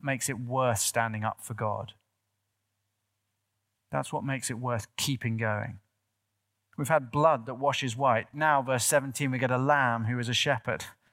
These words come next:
the one who protects us with his presence and provides for our every need, leads us to springs of living water, and the one who will wipe away tears from every face. In other words, he will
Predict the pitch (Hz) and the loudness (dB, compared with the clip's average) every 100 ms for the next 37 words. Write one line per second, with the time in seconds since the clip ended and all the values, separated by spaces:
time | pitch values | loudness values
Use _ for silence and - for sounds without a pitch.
0 | - _ _ _ _ _ _ _ _ _ | -20 _ _ _ _ _ _ _ _ _
1 | _ _ - - 127 139 127 127 123 - | _ _ -18 -6 -2 -2 -2 -4 -4 -2
2 | - - - 117 123 120 110 - 120 101 | -2 -2 -8 -4 -4 -4 -6 -2 -2 -2
3 | 104 - - - - 117 127 120 127 120 | -10 -6 -6 -6 -6 -6 -4 -2 0 0
4 | 117 - 117 113 - 143 135 127 127 120 | -2 -4 -2 -2 -2 -4 -4 -4 -4 -2
5 | 110 104 107 - _ _ _ _ _ _ | -2 -4 -10 -14 _ _ _ _ _ _
6 | _ _ _ - 127 131 143 123 120 - | _ _ _ -4 0 2 0 0 -2 0
7 | 120 - - 139 135 120 113 117 127 131 | 0 -2 -2 -2 -2 -2 -2 -2 0 0
8 | 123 117 120 123 110 110 - - - 139 | -2 -4 -6 -6 -4 -4 -6 -10 -4 -2
9 | 143 156 165 151 135 135 165 160 147 127 | 0 0 0 -2 -2 0 0 0 0 2
10 | 117 110 - - - - 147 135 - 135 | 2 0 -6 -12 -4 0 2 2 0 0
11 | 135 120 123 110 - 113 104 107 - - | 0 0 -2 -2 0 0 0 -2 -2 -2
12 | - _ _ _ _ - - 156 165 143 | -6 _ _ _ _ -14 0 2 4 4
13 | 135 120 - - - 175 190 175 165 - | 2 0 -8 -12 -2 0 2 2 0 -4